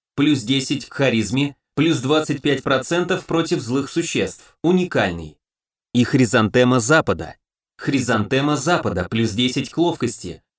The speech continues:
улучшенный навык уклонения, повышенный критический урон, редкий.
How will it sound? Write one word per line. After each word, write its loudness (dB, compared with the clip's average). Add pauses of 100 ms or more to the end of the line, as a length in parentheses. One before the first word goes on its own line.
улучшенный 2
навык 0
уклонения, -2 (160)
повышенный 0
критический -2
урон, 0 (180)
редкий. -2